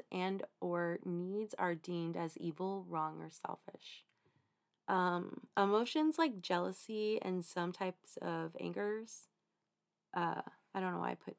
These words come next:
S on there. Some types of anger are considered a sin. Um, wanting cer-,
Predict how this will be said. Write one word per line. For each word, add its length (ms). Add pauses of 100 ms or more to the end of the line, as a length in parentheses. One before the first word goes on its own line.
(100)
S 260
on 160
there. 140 (380)
Some 260
types 260
of 160
anger 500 (220)
are 220
considered 500
a 60
sin. 540 (840)
Um, 600 (880)
wanting 640
cer-, 400